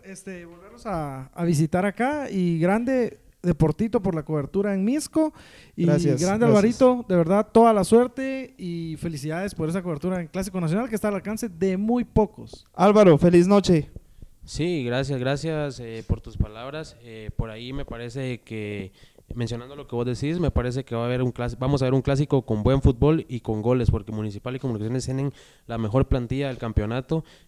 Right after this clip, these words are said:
Speaker 3: Eh, Comunicaciones es un equipo muy rápido, este equipo sí es muy rápido, Municipal es un equipo rápido, ambos equipos tienen goleadores, entonces, primero Dios, vemos un buen clásico con muchos goles.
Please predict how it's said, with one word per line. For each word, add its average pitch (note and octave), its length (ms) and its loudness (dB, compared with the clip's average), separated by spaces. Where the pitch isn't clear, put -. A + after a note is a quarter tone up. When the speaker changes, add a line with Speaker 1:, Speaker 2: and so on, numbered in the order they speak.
Speaker 3:
Eh, A2 140 -6
Comunicaciones A2+ 420 -2
es A#2+ 60 -4
un B2+ 60 -2
equipo A#2+ 260 -4
muy B2 240 0
rápido, D3 580 -2
este B2 200 -4
equipo A#2+ 280 -2
sí B2 140 -2
es B2 40 0
muy B2 180 0
rápido, D3 440 0
Municipal A#2 640 -4
es C3+ 160 -4
un C#3+ 100 4
equipo A#2+ 260 0
rápido, D3 460 -2
ambos B2 300 2
equipos B2+ 240 0
tienen B2+ 240 -2
goleadores, A2+ 420 0
entonces, A#2 460 -4
primero A#2+ 300 0
Dios, D#3 260 0
vemos A#2+ 240 -6
un A#2+ 80 -4
buen A#2+ 160 0
clásico D#3 400 0
con A2 140 -4
muchos A#2 200 -2
goles. G2 240 -6